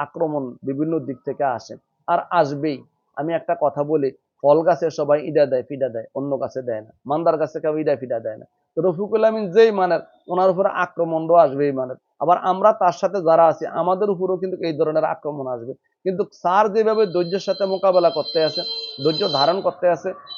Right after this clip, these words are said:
কাজে জবাব দিতে চাইতে আছে, ঠিক আমরাও ধৈর্য ধারণ করব এবং কাজের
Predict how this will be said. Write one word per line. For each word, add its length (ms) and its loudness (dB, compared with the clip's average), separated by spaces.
কাজে 220 6
জবাব 280 10
দিতে 220 -8
চাইতে 320 -2
আছে, 200 -6
ঠিক 120 -12
আমরাও 340 0
ধৈর্য 200 -2
ধারণ 260 -2
করব 160 -2
এবং 120 -4
কাজের 240 0